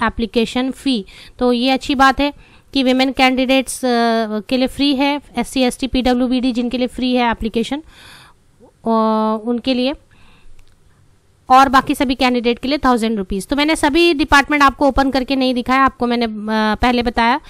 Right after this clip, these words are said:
कि काफ़ी सारे अलग-अलग डिपार्टमेंट्स में हैं वैकेंसीज, तो वो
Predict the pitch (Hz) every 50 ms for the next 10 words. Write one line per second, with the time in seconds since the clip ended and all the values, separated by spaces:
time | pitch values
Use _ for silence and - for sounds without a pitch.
0 | - - - - - 247 240 254 247 - - 254 - 262 247 240 233 240 233 233
1 | 240 233 220 214 226 - 233 208 208 - 226 220 220 220 - - 233 226 220 185
2 | 220 233 233 240 240 233 247 240 240 240 - 269 294 269 - - 262 247 247 262
3 | 262 269 262